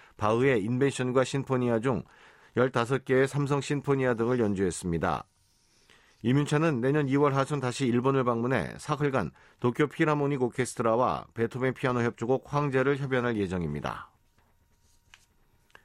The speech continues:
새로운 빙속여제 김민선 선수가 월드컵 일, 이 차 대회에 이어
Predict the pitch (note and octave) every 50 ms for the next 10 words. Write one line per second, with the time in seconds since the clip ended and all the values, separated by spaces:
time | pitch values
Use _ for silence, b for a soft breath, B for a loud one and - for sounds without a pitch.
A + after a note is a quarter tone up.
0 | b b b b b b b b b b b b b b b b b b b b
1 | b b b - E3 D#3 D#3+ D#3+ E3+ F3+ D#3 D3 D#3 D#3 C#3 D#3 D#3 D3+ D3+ D3
2 | D3+ E3 - - C3+ C#3 D3 D3+ C#3+ C#3+ D3+ C#3+ B2+ C3+ C3 A#2+ C3+ C3 D3 D3
3 | A#2+ F#2+ E2 E2+ A2 B2+ B2+ C#3 C3+ - D3+ C3+ A#2 C3 C3+ C3+ C#3 - B2+ C3
4 | B2 - C#3+ C3+ B2+ B2+ A#2+ A2+ A#2+ A#2+ A#2 - - A#2+ A#2+ B2 F#2+ B1+